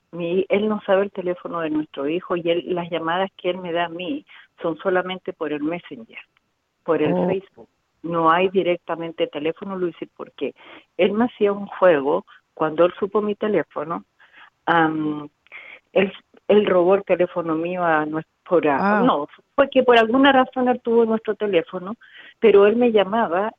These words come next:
Speaker 1: y dejaba el teléfono para escuchar tu voz y colgaba.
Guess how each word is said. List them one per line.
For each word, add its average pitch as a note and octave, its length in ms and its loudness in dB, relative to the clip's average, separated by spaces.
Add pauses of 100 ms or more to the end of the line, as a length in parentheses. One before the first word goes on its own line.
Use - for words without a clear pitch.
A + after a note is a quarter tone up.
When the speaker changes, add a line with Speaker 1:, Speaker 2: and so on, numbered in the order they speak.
(120)
Speaker 1:
y F#3 100 -2
dejaba G3 340 4
el G#3+ 140 2
teléfono G3 420 -2
para F3+ 180 -2
escuchar F3+ 480 -8
tu F#3 100 -6 (120)
voz G3+ 220 2
y G#3 80 0
colgaba. D3 440 -2